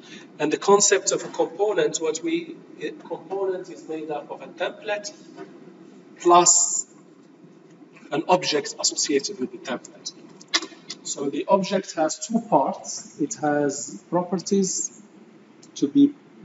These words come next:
bind, we can bind it with the template to display data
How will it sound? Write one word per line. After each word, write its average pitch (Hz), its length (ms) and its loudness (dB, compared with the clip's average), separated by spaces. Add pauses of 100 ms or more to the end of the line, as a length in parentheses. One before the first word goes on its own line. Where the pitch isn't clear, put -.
(100)
bind, 156 400 6
we 139 120 4
can 143 180 0
bind 143 340 4
it 151 140 2
with 131 100 0
the 131 80 -2
template 143 460 -2
to - 100 -12
display 135 460 0
data 135 480 2